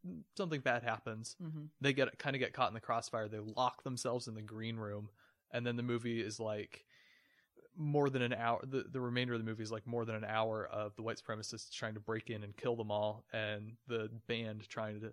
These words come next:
Speaker 1: survive and break out and escape.
Speaker 2: Yeah.
Speaker 1: A lot of dread, some very good visceral violence.
Speaker 2: Cool.
Speaker 1: A lot of fun. Um, uh, the Oxbow incident.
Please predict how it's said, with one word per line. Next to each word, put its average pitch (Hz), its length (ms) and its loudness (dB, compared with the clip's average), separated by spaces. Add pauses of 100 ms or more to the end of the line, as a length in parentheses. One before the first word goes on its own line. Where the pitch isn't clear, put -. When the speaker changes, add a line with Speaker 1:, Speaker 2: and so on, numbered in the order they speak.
Speaker 1:
survive 110 640 4
and 104 120 -8
break 107 240 -8
out 104 140 -8
and 95 80 -16
escape. - 460 -12
Speaker 2:
Yeah. 151 240 -8 (500)
Speaker 1:
A - 20 -2
lot 135 160 8
of 139 80 2
dread, 117 440 6 (880)
some - 180 -4
very 131 160 4
good 123 180 0
visceral 113 320 -4
violence. 104 600 -8 (140)
Speaker 2:
Cool. 311 380 -2 (120)
Speaker 1:
A 117 40 -2
lot 117 100 4
of 113 60 -10
fun. 107 220 -6 (600)
Um, 107 360 -4 (1160)
uh, 131 200 8
the 143 160 2
Oxbow 127 560 4
incident. - 580 -8